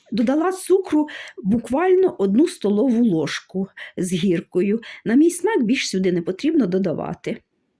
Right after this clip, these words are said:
Далі я цей узвар закриваю кришкою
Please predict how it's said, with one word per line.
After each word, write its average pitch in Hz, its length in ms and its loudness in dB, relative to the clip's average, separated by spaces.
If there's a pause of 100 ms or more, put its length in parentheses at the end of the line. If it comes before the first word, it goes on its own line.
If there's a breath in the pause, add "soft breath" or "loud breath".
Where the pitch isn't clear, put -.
(2500 loud breath)
Далі 311 500 0
я 233 220 0
цей 247 540 -4
узвар 226 460 -2 (360 loud breath)
закриваю 233 580 0
кришкою 240 720 -2